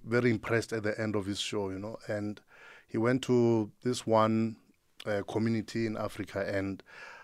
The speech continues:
after he had done his show, everybody was impressed.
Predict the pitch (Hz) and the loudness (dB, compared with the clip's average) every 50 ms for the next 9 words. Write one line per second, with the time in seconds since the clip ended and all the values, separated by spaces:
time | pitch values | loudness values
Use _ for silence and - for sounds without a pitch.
0 | - - _ - - 139 139 - - 139 131 127 113 101 123 127 127 131 123 123 | -20 -20 _ 2 2 2 2 4 6 8 8 8 8 8 8 8 8 6 4 2
1 | - 123 117 120 117 110 113 117 117 117 110 98 104 101 92 - - 113 113 110 | 2 2 2 2 2 2 2 2 2 2 2 0 -2 -4 -6 -4 -4 -2 -2 -2
2 | 104 - _ | -4 -8 _